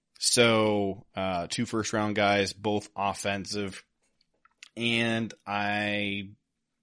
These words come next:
it's, it's hard to disagree <laughs> with the assessment that our offense needs some more playmakers. We're thin at wide receiver. Um, you're gonna see when we're looking at Go Badgers,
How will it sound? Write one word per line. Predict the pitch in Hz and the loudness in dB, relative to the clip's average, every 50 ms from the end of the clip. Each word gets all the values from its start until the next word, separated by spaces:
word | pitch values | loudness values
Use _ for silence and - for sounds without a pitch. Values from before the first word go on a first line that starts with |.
| _ _ _ - | _ _ _ -10
it's, | 110 110 104 - - 90 90 - | -10 -8 -8 -10 -12 -14 -14 -12
it's | - 101 - - | -12 -10 -10 -10
hard | - 185 123 127 147 147 143 | -4 0 2 4 4 2 2
to | 147 | 0
disagree | 147 151 151 143 - 139 139 156 156 135 101 - - - - - - - | 0 0 0 -2 -4 -4 -4 -2 -2 -2 -4 -6 -8 -14 -20 -20 -20 -20
<laughs> | - _ - - - 165 | -20 _ -6 -2 -2 -2
with | - - 139 | -2 -2 -4
the | - 135 | -2 -2
assessment | 127 - - 139 117 - 127 117 107 | 0 2 2 0 0 0 -2 -4 -2
that | 107 110 107 71 | -2 -4 -2 -2
our | 104 107 101 | -2 -2 -2
offense | 104 104 - 110 104 98 - | -2 -2 -2 -4 -4 -4 -4
needs | 104 104 104 95 | -6 -6 -6 -6
some | - 104 | -6 -6
more | 98 95 98 95 | -4 -4 -6 -4
playmakers. | - 135 151 180 139 110 87 82 - - - - - - - - - - - - - - - - - - _ _ _ | -4 -4 -4 -2 -2 -4 -4 -6 -10 -14 -14 -14 -16 -16 -18 -20 -20 -20 -20 -20 -20 -20 -20 -20 -20 -20 _ _ _
We're | - 110 | -6 -6
thin | - - - 135 135 139 | -4 0 2 4 4 4
at | 139 92 | 4 4
wide | 110 120 117 117 104 | 6 6 6 6 4
receiver. | 101 95 - - 117 117 120 147 156 156 - _ _ _ _ _ | 2 -2 0 0 0 0 0 -2 -4 -4 -8 _ _ _ _ _
Um, | 98 95 92 90 87 90 87 85 82 | -4 -4 -2 -2 -2 -4 -4 -6 -8
you're | 90 92 | -8 -8
gonna | 95 95 | -6 -6
see | - - - 113 107 104 101 101 101 98 92 95 - _ | -4 -4 -4 -2 -2 -2 -2 -2 -2 -2 -4 -6 -10 _
when | 101 98 95 | -8 -8 -6
we're | 95 101 | -4 -4
looking | 101 101 95 - - 104 101 98 95 95 92 - - - _ - | -4 -4 -6 -4 -4 -4 -4 -4 -6 -8 -10 -14 -18 -20 _ -6
at | 95 95 95 95 95 95 95 92 87 - - - - - - - _ _ - | -4 -2 0 0 0 0 0 -2 -2 -4 -4 -6 -6 -6 -8 -14 _ _ -8
Go | - 113 113 104 | -4 -4 -2 -2
Badgers, | 87 104 101 104 107 104 98 - 92 92 98 113 139 135 - - - | 0 0 2 2 2 0 -2 -4 -4 -4 -2 0 2 2 2 2 2